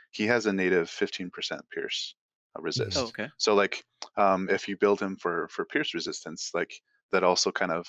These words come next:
Speaker 1: um, I don't know, I don't know if shoring over that weakness is, like, the
Speaker 2: It,
Speaker 1: proper
Speaker 2: it
Speaker 1: phrase,
Speaker 2: helps.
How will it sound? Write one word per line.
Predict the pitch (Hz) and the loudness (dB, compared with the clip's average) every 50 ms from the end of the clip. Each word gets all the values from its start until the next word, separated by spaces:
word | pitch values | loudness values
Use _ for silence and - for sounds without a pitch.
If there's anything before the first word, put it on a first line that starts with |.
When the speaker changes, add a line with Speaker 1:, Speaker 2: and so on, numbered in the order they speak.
| - - | -4 -2
Speaker 1:
um, | - - - - - - _ _ _ _ - _ _ _ _ _ _ _ _ _ - | -2 -2 -2 -4 -10 -18 _ _ _ _ -20 _ _ _ _ _ _ _ _ _ -10
I | 196 | -8
don't | 92 85 | -8 -6
know, | - - | -6 -6
I | 85 | -6
don't | 80 76 | -6 -8
know | 76 | -10
if | 87 - - _ _ _ _ _ - | -12 -14 -18 _ _ _ _ _ -2
shoring | - - - - - 98 95 95 92 90 87 | 0 0 2 2 2 2 2 2 2 0 -2
over | 80 90 85 - 90 85 | -4 -4 -2 -2 -2 0
that | 82 82 64 67 | 2 0 0 0
weakness | 80 82 - - 98 - - - | -2 -6 -6 -8 -6 -6 -4 -4
is, | 95 87 - - | -4 -4 0 -2
like, | 82 - | -2 0
the | - 160 | 2 2
Speaker 2:
It, | 170 | 2
Speaker 1:
proper | - 92 147 143 123 | 2 4 2 2 0
Speaker 2:
it | |
Speaker 1:
phrase, | 113 123 - 90 98 - | 0 0 2 2 2 0
Speaker 2:
helps. | - - - - - | -2 -6 -8 -8 -8